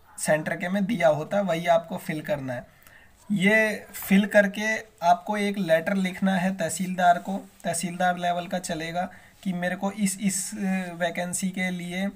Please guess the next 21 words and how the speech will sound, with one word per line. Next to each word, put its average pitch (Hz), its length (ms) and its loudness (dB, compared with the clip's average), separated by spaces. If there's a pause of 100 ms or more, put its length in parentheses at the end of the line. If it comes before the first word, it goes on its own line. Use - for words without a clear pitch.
(380)
ये 180 500 -2
railway 170 340 -2
format 170 540 -4
में 190 340 -4 (1000)
ओबीसी 185 380 -2
का 196 120 -2
certificate 180 600 -6
चाहिए 180 500 -6 (360)
या 180 260 0 (120)
ईबीसी 190 420 2
certificate 180 540 -4
चाहिए 185 380 -6
या 202 80 -2 (120)
ईडब्ल्यूएस 185 580 -2
certificate 180 500 -8
चाहिए, 175 340 -8
तो 196 120 -8
आप 180 380 0
बना 165 320 0
के 160 180 -10
दें। 127 180 -10